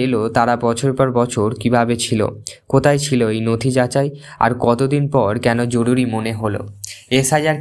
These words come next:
কি, কেন ভয় তৈরি করলো? এসআইআর সাসপেক্ট আইডেন্টিফিটি রিভিশন, এটা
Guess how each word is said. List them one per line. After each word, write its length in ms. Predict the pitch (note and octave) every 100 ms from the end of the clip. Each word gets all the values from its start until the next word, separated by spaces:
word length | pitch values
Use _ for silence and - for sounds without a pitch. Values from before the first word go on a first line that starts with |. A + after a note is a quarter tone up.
| D3
কি, 100 | C3+ D3
কেন 160 | C#3 C3 C#3+ G#2+
ভয় 180 | A2 A#2
তৈরি 260 | A2 G#2+ A2+ A2
করলো? 260 | G#2+ G2+ G2+ - - - -
এসআইআর 460 | C3 D3 D3 D3+ D3+ -
সাসপেক্ট 500 | C3 A#2+ - C#3+ C#3+ C3
আইডেন্টিফিটি 640 | A#2+ B2+ C#3 C#3+ D3+ D3 D3
রিভিশন, 600 | B2+ A#2+ C#3 C#3 G2 G#2+ C3 - - - A#2+
এটা 200 | B2 D3